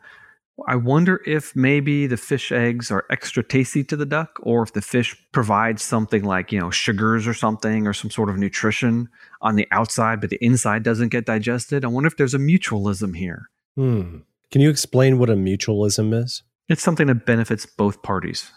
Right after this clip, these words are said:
Speaker 2: Not necessarily obvious why they do it until you realize with a little more investigation, "Oh, look at that. This is actually something that was good for both parties."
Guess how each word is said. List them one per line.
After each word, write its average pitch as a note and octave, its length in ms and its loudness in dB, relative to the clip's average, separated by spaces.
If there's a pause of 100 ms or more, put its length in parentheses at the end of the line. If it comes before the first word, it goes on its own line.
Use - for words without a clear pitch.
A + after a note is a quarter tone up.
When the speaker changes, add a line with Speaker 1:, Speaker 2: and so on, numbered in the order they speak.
(360)
Speaker 2:
Not A#2+ 180 2
necessarily A#2+ 720 6
obvious A2+ 640 2
why F#2+ 800 2 (120)
they G2+ 100 2
do F2+ 300 -2
it F2 220 -8 (120)
until G2+ 520 2
you F#2 180 -2
realize F2+ 920 0
with G2+ 140 2
a - 40 2
little F2 460 0 (160)
more G2 320 0
investigation, F#2 920 -2
"Oh, D3+ 100 2
look D#3+ 220 -2
at D3 100 -14
that. C#3+ 280 0
This G#2+ 160 -6
is G#2 140 -2
actually G#2 340 -2
something G2 420 -2
that F#2 120 -2
was F#2 160 -6
good G2+ 260 -2
for F#2+ 480 -4 (140)
both - 240 -10
parties." E2+ 420 -16